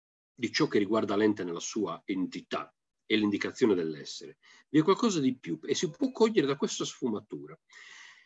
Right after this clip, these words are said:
che si rileva a partire da questa traduzione. Ciccarelli non traduce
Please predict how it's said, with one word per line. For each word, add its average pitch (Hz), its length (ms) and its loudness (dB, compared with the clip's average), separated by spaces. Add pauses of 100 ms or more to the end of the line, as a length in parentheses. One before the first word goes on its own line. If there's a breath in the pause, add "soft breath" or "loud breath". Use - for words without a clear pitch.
(140)
che 214 120 4
si 202 100 4
rileva 175 280 6
a - 40 4
partire 117 320 4
da 98 100 4
questa - 240 -4
traduzione. - 720 -14 (800)
Ciccarelli 160 460 4
non 170 180 6
traduce 98 640 0